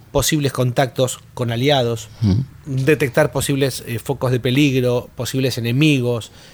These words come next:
Speaker 1: eh, tratar de hacer como una especie de registro de qué, a quién respondían o cómo se movían las tribus del lugar,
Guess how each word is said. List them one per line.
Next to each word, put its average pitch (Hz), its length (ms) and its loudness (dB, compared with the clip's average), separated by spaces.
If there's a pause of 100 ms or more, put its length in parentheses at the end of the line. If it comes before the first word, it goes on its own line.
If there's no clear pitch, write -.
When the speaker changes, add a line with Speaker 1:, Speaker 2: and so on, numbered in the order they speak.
(140)
Speaker 1:
eh, 113 160 -8
tratar 131 460 0
de 147 140 4
hacer 139 280 0
como 135 180 -2
una 135 100 0
especie 135 340 0
de 131 80 4
registro 139 460 -2
de 127 160 2
qué, 143 340 2
a 123 80 0
quién 156 240 0
respondían 135 600 0
o 123 80 -2
cómo 139 220 0
se 127 100 -4
movían 123 320 0
las 107 120 -4
tribus 120 300 -2
del 107 120 -2
lugar, 123 500 2